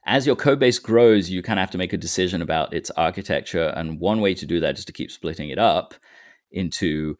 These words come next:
say, team-based repos or project-based repos, and then sharing code across those repos gets very difficult and has to be done typically through publishing and versioning, and, and it, it becomes,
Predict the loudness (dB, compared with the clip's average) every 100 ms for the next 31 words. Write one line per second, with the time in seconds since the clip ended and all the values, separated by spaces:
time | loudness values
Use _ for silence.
0 | _ -6 -4 -2 -2 -6 -8 _ -10 -6
1 | -4 -2 -4 -4 -8 -8 -6 -4 -6 -4
2 | -4 -4 -4 -4 -4 -6 -6 -8 -6 -4
3 | -4 -6 -6 -6 -6 -8 -6 -2 -2 -4
4 | -4 -2 -2 -4 -8 -6 -8 -8 -8 -8
5 | -8 -8 -10 -8 -6 -4 -4 0 2 0
6 | -2 -8 -10 -10 -14 -8 -6 -6 -10 -14
7 | -12 -14 -12 -16 -4 -4 -2 -4 -4 -6
8 | -8 0 0 2 -2 -6 -8 -12 -12 -12
9 | -14 _ _ -16 _ _ _ _ -18 -10
10 | -6 -6 -6 -10 -14